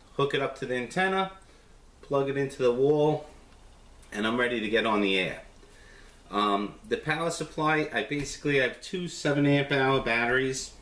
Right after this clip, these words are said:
so I will have some battery backup on this. If there's no power, I should be able to talk for a while just off the batteries.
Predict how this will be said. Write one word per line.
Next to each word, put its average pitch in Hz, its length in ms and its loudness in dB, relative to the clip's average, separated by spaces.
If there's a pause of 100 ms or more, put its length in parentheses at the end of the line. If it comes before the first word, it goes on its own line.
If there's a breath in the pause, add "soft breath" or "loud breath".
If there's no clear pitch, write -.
(140)
so - 220 0
I 110 60 2
will 123 180 2
have 127 180 0
some 117 160 -4
battery 120 420 0
backup 117 580 -2
on 127 220 0
this. - 360 -4 (120)
If 107 160 -4
there's 104 200 0
no 113 180 0
power, 117 300 0
I 101 80 2
should 98 220 -6
be 101 180 0
able 101 180 0
to - 160 -14
talk 107 300 -2
for 107 80 0
a 101 60 4
while 101 340 2
just 101 280 -4
off 98 200 -2
the 95 60 -10
batteries. 107 540 -2